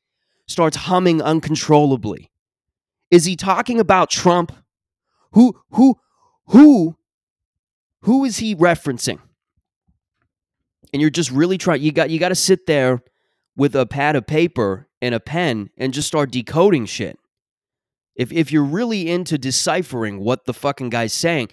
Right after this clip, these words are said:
and I do think that he's a genius. I think that he's a musical genius. I think that the sound that he's brought to not just hip hop, but music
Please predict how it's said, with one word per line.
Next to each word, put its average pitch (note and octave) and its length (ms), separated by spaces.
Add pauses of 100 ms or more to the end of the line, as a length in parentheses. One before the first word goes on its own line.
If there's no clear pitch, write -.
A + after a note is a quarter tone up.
(260)
and C3+ 120
I E3+ 80
do F3+ 240
think E3+ 220
that B2+ 100
he's B2 180
a A2+ 80
genius. G2+ 480
I A2+ 80
think C#3 220
that C3 80
he's A#2+ 160
a G#2+ 60
musical A2 500
genius. G2 580
I A2 80
think B2+ 240
that A2+ 140
the A2+ 80
sound C3 420
that A#2+ 60
he's A2+ 180
brought A2 320
to A2+ 100
not A2+ 220
just B2+ 160
hip A2+ 220
hop, F#2 220
but F#2+ 100
music G2+ 540